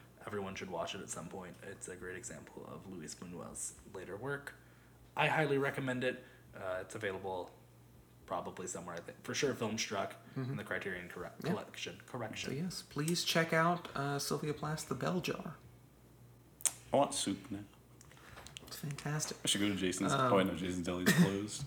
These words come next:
Speaker 2: <laughs> My, uh, third recommendation is nineteen sixty-seven's Casino Royale. Uh, not a
Speaker 1: Same
Speaker 2: lot of
Speaker 1: year, uh, that came,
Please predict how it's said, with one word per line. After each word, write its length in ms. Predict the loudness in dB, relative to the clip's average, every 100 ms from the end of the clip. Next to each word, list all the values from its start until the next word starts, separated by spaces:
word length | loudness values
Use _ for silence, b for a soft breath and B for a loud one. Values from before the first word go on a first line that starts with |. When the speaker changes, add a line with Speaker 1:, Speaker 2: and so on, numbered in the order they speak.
| 4
Speaker 2:
<laughs> 680 | 4 6 4 4 4 4 4 4 B B B B B
My, 500 | 8 12 12 10 10
uh, 320 | 12 12 12 8
third 320 | 8 8 10
recommendation 720 | 8 8 10 10 10 6 4 -2 B B -6
is 840 | 6 10 12 12 10 10 8 6 6
nineteen 380 | 8 8 8 6
sixty-seven's 640 | 6 6 8 8 8 6
Casino 460 | 6 8 12 12 12
Royale. 560 | 12 12 12 12 10
Uh, 260 | 10 12 12
not 140 | 12
a 20 | 12
Speaker 1:
Same 120 | 12
Speaker 2:
lot 80 | 12
of 40 |
Speaker 1:
year, 280 | 12 10 8
uh, 180 | 4 4
that 140 | 2
came, 280 | 4 4 4